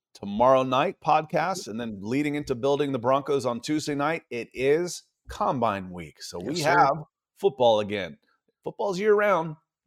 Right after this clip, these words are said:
Speaker 1: except for maybe July. That's about it. But it's February football time, Combine Week. Looking forward to it. Looking forward to spending it with y'all this week.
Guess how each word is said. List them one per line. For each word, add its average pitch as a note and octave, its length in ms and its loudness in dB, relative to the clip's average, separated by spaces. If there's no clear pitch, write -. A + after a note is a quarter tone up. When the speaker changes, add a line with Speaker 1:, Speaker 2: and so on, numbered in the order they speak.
Speaker 1:
except - 300 -8
for E3 80 -8
maybe D#3 300 -2
July. A#2 600 -2
That's - 160 -14
about A#2+ 340 0
it. G2+ 180 -6
But A#2 80 -4
it's A#2 100 -6
February D#3+ 400 4
football D3+ 380 4
time, D3 440 2
Combine F#3+ 520 4
Week. F3+ 240 4
Looking D3+ 280 -2
forward D3+ 280 4
to D3 160 4
it. A#2+ 100 4
Looking A#2+ 240 -6
forward C3 240 0
to A2 60 -6
spending C3 320 -4
it G#2 80 -12
with G#2 80 -12
y'all A#2+ 240 2
this F2 180 -14
week. E2 200 -14